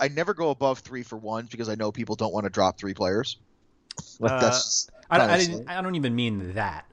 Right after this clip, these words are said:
Speaker 2: Like, even two for one can still be quantity over quality, just in terms of,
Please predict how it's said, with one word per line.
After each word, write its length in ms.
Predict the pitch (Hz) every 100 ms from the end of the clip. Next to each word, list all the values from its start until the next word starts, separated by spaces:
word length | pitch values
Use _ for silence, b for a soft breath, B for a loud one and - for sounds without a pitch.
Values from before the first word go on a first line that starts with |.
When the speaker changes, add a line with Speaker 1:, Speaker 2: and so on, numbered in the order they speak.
| -
Speaker 2:
Like, 420 | 117 101 90 - - -
even 300 | 151 131 123 _ _ _ - -
two 140 | 185
for 140 | 156 131
one 240 | 120 104
can 140 | 117
still 220 | 107 - 104
be 100 | 98
quantity 540 | - - 110 104 92
over 200 | 92 82
quality, 500 | 85 98 90 87 85
just 280 | 80 101 -
in 100 | 92
terms 280 | 85 90 82
of, 180 | 80